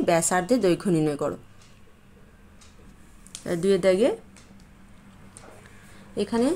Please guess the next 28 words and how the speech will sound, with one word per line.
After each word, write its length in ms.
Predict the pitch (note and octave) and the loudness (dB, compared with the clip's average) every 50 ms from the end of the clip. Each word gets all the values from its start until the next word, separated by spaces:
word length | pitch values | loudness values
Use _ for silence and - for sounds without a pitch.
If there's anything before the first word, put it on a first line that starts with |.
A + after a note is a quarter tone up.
| - - - | -4 -8 -6
তাহলে 200 | - F3+ F3+ F#3 F#3 - G3 G#3 | -2 0 0 0 0 2 4 6
ও 20 | A3+ A#3+ A#3 A#3 | 6 6 6 4
হচ্ছে 320 | A3 G#3+ - - - B3 C#4+ F4+ - - - | 0 -2 -2 -2 0 2 2 0 -2 -6 -4
তার 160 | - F#3 F#3 F3+ E3+ | -2 0 0 0 0
বৃত্তের 320 | F3+ G3+ G3 - - G#3+ G#3 - - | -2 -4 -4 -2 -4 -4 -4 -2 -2
কেন্দ্র, 240 | G3+ G3+ G3+ A3 B3+ D4+ F#4+ - - - - - - - - - - - - - G3+ G#3 G#3+ | 0 0 2 2 2 2 2 0 -8 -20 -20 -20 -20 -20 -20 -20 -18 -10 -4 0 2 4 2
এবি 300 | G#3 F#3 G3 A#3+ B3+ C#4 E4+ - - - - - - - - F3+ F3+ F3 | 2 2 0 2 2 2 0 -2 -6 -12 -20 -20 -10 -2 0 2 4 4
আর 140 | F3 F3 F3 - - - G3 G3+ | 4 2 0 -2 -2 0 2 2
এসি 340 | G#3 A3+ - - - A#3+ F#3 G3 C4+ - - - - - - - | 4 2 0 0 0 0 0 -2 -4 -6 -12 -20 -20 -18 -6 -2
পরস্পর 420 | F#3+ F#3 F3+ F#3 - - - G#3+ G3 F#3 F3+ | 0 2 2 2 0 -2 0 0 2 2 4
লম্ব 260 | F3 F3 F3 F#3 F#3 B3 D#4 - - - - - - - | 2 2 2 0 2 0 0 0 -2 -8 -18 -14 -8 -4
এবং 120 | F3+ F3+ E3+ D#3+ F3+ | -4 -2 -2 -2 -2
বি 100 | G#3+ A#3 A#3+ A3+ | 2 4 6 6
আর 60 | A3+ A3+ | 6 4
সি 80 | - A#3 G3 F3+ | 0 -2 -2 -2
যুক্ত 180 | G3 G3 - A3+ G#3 | -2 -2 0 0 2
করা 140 | G3+ G3 G#3 G#3+ | 2 2 4 4
হলো, 120 | A3+ C#4 D4+ D4 | 4 2 2 4
তারা 180 | G3+ F3+ F#3 A3+ D4+ G4+ - - - E3+ E3+ | 4 4 4 4 2 2 -2 -6 -6 -2 0
ব্যাস 260 | F3+ F3+ G3 C4+ - - - - - - - - - - - - F#3 F#3 F3+ F3 | 2 2 2 0 0 -2 -4 -4 -6 -14 -20 -20 -20 -12 -6 -4 -2 0 0 0
অর্থাৎ 200 | E3+ - G3 F#3 - - | 0 0 -2 -2 -2 0
কেন্দ্র 180 | F#3+ F#3+ G3 G3 - | 0 0 0 0 -2
থেকে 140 | G#3 G3 G#3 G3+ - | -2 -4 -4 -2 0
পাস 140 | F#3 F#3 - - - | 0 0 0 -2 -4
করেছে, 280 | G#3 G#3 G#3 G3+ - F4 G4 - | -2 -2 -2 -2 -4 -4 -4 -4
তাই 120 | - E3+ | -4 -4
তারা 220 | - F3 F3 E3+ F#3 F#3 | -4 -4 -4 -4 -2 -2
হলো 180 | F3 F#3+ C4+ | 0 0 0